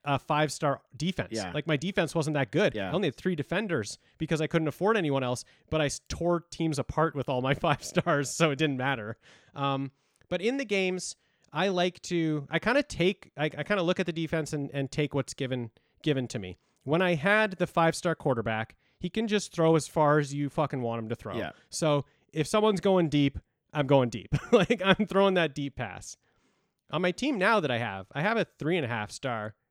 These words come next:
Speaker 1: quarterback. He can't throw very far. He can throw, like, fifteen to twenty yards. So I am an inching my way down the field. I
Speaker 2: Yeah.
Speaker 1: am a, uh, I, I, I'll do the run.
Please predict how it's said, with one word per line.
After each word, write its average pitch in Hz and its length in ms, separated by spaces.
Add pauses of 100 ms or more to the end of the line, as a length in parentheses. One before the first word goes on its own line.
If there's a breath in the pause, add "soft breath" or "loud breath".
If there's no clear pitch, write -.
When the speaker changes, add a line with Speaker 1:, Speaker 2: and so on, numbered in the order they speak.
(200)
Speaker 1:
quarterback. 107 540 (260)
He 135 120
can't 262 200
throw 202 200
very 120 180
far. 98 240
He 135 80
can 180 100
throw, 202 160
like, 160 160
fifteen 180 380
to 143 60
twenty 147 260
yards. 143 340 (320 soft breath)
So 165 220
I 160 280
am 160 300
an 147 80
inching 160 380
my 143 140
way 131 180
down 120 180
the 110 80
field. 87 300 (300)
I 151 160
Speaker 2:
Yeah. 156 160
Speaker 1:
am 147 100
a, 135 380 (680)
uh, 147 240
I, 151 160
I, 151 280
I'll 151 200
do 185 200
the 262 100
run. 214 320